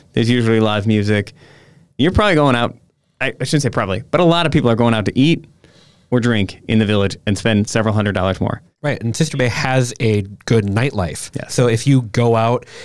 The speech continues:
Speaker 2: in the day and come in as the sun's setting, it's not like you're like, "All right, time to go back to the hotel." Like you're saying, there's something that's actively drawing you in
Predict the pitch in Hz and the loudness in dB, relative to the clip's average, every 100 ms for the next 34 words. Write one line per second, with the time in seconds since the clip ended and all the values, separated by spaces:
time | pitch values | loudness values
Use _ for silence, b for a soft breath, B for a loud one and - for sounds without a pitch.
0 | B 135 120 101 139 143 123 110 104 127 | B 0 0 2 2 2 0 -2 -2 -2
1 | 120 117 107 117 104 107 - 165 180 113 | 0 2 2 0 0 -2 0 0 0 0
2 | 95 95 101 b b b - 120 127 123 | 0 -2 -4 b b b -4 -2 0 0
3 | 117 113 107 104 113 98 95 117 107 104 | 0 0 0 0 0 -2 -2 -2 0 0
4 | 101 - 107 104 104 131 135 90 - b | 0 0 0 0 0 0 0 -2 -6 b
5 | 110 110 101 151 135 101 B B 113 123 | -2 -2 -2 0 0 -4 B B -2 0
6 | 127 123 104 98 - - 123 135 - 127 | 0 2 0 -2 -6 -8 -6 -4 -2 0
7 | 131 120 135 156 127 139 165 87 87 | 0 0 0 2 2 0 0 -2 -6